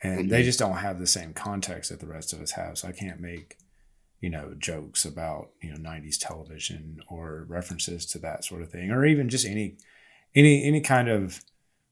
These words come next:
Speaker 1: vague reference to some cultural, you know, colloquially known thing.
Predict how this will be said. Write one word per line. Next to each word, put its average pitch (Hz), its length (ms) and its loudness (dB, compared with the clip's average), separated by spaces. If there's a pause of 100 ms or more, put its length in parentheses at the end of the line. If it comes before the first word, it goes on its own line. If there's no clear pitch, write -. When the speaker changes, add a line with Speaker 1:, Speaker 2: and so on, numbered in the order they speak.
(220)
Speaker 1:
vague 107 580 4
reference 98 720 0
to 95 220 0
some 90 300 2
cultural, 82 920 -4 (840)
you 90 140 -10
know, 80 120 -12
colloquially 85 960 -10
known 82 300 -12
thing. 85 480 -14